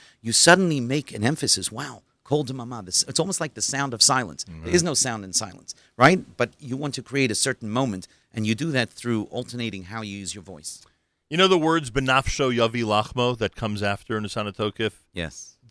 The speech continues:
Speaker 2: To, to me, those are all, essentially the words are that, that we give our lives in order to, in order to feed our families, in order to make a living. You know, you, you could use whatever interpretation you want.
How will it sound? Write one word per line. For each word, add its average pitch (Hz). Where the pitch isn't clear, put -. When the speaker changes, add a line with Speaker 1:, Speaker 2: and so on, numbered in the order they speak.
Speaker 2:
To, -
to 151
me, 147
those 143
are 135
all, 127
essentially 127
the 107
words 113
are 101
that, 95
that 101
we 113
give 117
our 107
lives 107
in 110
order 104
to, 95
in 104
order 107
to 101
feed 117
our 90
families, 110
in 101
order 95
to 98
make 95
a 104
living. 113
You 123
know, 117
you, 117
you 127
could 127
use 127
whatever 107
interpretation 101
you 117
want. 104